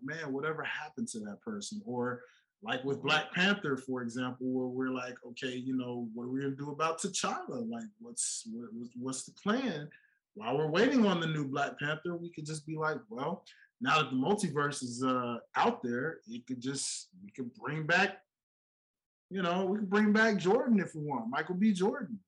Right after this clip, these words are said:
Speaker 1: you know, if we want it, we can, you know, you can
Speaker 2: There's
Speaker 1: be a
Speaker 2: so many,
Speaker 1: multiverse
Speaker 2: the, the
Speaker 1: aspect.
Speaker 2: opportu-, bro, it, it's endless, the amount of stories they can tell. So I think
Speaker 1: Yeah.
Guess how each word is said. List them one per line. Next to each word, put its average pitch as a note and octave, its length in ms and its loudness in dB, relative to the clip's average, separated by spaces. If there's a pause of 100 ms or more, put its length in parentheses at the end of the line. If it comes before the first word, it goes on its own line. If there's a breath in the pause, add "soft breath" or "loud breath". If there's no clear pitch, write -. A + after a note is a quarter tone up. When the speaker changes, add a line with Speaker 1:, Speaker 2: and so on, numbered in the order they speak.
(140)
Speaker 1:
you F#3 100 -12
know, G3+ 280 -4
if F3+ 220 4
we F3+ 120 2
want A3+ 320 2
it, B3+ 160 0 (300)
we G#3 120 -4
can, B3+ 160 -2 (380)
you D#3+ 140 -10
know, E3 120 -10
you F3+ 60 -8
can F3 80 -10
Speaker 2:
There's E3+ 120 -8
Speaker 1:
be G3 60 0
a G3 40 2
Speaker 2:
so G2 220 2
many, G2+ 120 0
Speaker 1:
multiverse G2+ 300 -2
Speaker 2:
the, G2 60 -8
the G2+ 100 2
Speaker 1:
aspect. A#2 400 -2
Speaker 2:
opportu-, A2+ 100 -10
bro, G#2 360 2
it, G2+ 400 -8 (160)
it's A2 240 -4
endless, A2+ 560 2
the F2+ 140 -2
amount F#2 260 -2
of F2+ 60 -4
stories F#2 360 -2
they F2 80 -4
can F2 140 -16
tell. E2+ 260 -4
So F2+ 140 -6
I G2 140 0
think G2 140 -6
Speaker 1:
Yeah. A#2 220 -8